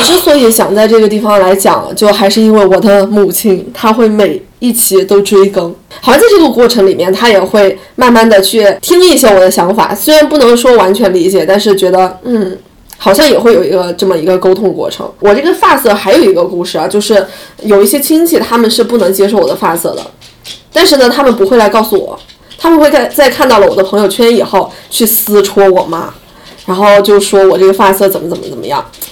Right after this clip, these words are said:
然后，然后我，我也会问我妈态度，说你觉得可以吗？如果你觉得可以接受，那你就不用管他们，他们如果找你呢，你就让他们来找我，然后如果他们不来找我呢，你就当没听见。只要你不在意，那其他人的那些，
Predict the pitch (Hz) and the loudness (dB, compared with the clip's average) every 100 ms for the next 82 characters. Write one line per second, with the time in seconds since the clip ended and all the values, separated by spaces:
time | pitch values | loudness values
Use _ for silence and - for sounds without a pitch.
0 | - - - 233 320 392 - - 339 359 | -20 -20 -8 -2 2 2 2 0 2 4
1 | 233 190 - 226 330 294 269 269 220 196 | 4 2 2 2 2 2 2 4 4 2
2 | 196 208 202 208 269 202 190 180 214 208 | 2 0 0 -2 -2 0 0 -2 0 2
3 | 202 202 185 160 - 185 220 262 254 240 | 2 0 -2 -4 -2 0 2 2 2 -4
4 | _ - 220 196 175 - - - - - | _ -4 0 2 0 -6 -12 -20 -14 -2
5 | 269 311 262 180 185 190 202 196 190 208 | 2 2 2 0 0 2 4 2 2 0
6 | 165 196 190 202 175 185 196 180 180 180 | 0 0 0 0 0 0 0 -2 -6 0
7 | 196 190 185 - 165 - - - - - | 0 0 -4 -6 -8 -10 -18 -20 -16 -4
8 | 254 233 226 220 196 185 226 190 185 180 | 0 2 4 2 2 2 2 0 -2 -4
9 | 175 202 190 208 185 180 170 170 190 - | -2 2 2 0 -2 -2 -2 0 -2 -6
10 | - - - - 226 240 254 240 262 254 | -20 -20 -16 -4 0 2 2 2 2 0
11 | 311 285 202 180 190 185 185 180 196 226 | 2 2 2 2 2 2 -2 -2 0 0
12 | 240 240 285 571 - _ _ - - 233 | 0 -2 -2 -2 -4 _ _ -10 0 2
13 | 311 190 - 190 202 190 - - 202 196 | 4 2 -2 0 2 2 -2 -2 0 0
14 | 190 196 226 220 196 190 190 196 202 | 0 -2 0 2 2 2 2 0 -2